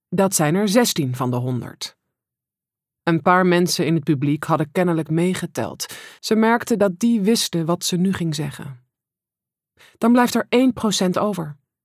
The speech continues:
Dat zijn de echte vermisten, de mensen die helemaal niet wilden verdwijnen. Ze zijn niet hun naam vergeten, wisten precies waar ze naar op weg waren. Van die vermisten lig ik 's nachts wakker. Wie heeft ze meegenomen?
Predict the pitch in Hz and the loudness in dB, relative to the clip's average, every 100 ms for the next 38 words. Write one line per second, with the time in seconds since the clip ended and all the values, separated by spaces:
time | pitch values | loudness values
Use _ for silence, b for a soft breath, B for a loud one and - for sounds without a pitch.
0 | _ _ 165 214 240 - 233 208 - 196 | _ _ 0 2 2 2 2 2 0 -2
1 | - 135 131 127 123 117 - B B 202 | -2 -4 0 0 -2 -8 -10 B B 4
2 | 214 240 233 202 190 202 220 202 190 165 | 4 4 4 4 6 6 4 4 2 4
3 | 185 220 190 180 147 151 139 143 127 _ | 4 4 0 -4 -4 -4 -4 -6 -12 _
4 | _ _ _ _ - 233 220 247 247 269 | _ _ _ _ -4 2 4 6 4 4
5 | 214 208 226 262 247 233 - 226 220 220 | 4 4 4 4 2 -2 -2 0 0 -4
6 | B B 202 233 - 208 - 202 - 277 | B B 0 0 0 -4 -2 -2 2 2
7 | - 185 202 196 202 190 180 196 170 - | 2 2 4 4 2 2 2 0 -2 -4
8 | 143 147 151 147 _ _ _ _ _ _ | -8 -10 -14 -16 _ _ _ _ _ _
9 | _ _ - 226 214 190 285 - 262 233 | _ _ 0 2 4 4 4 4 4 4
10 | 190 - 139 - - 175 180 - - 160 | 2 -2 -6 -6 -2 0 0 -2 -4 -4
11 | - 175 - 127 - _ _ _ _ - | -2 -4 -4 -10 -12 _ _ _ _ 2
12 | 220 220 208 196 190 214 220 196 180 165 | 6 6 4 2 2 2 0 0 0 -2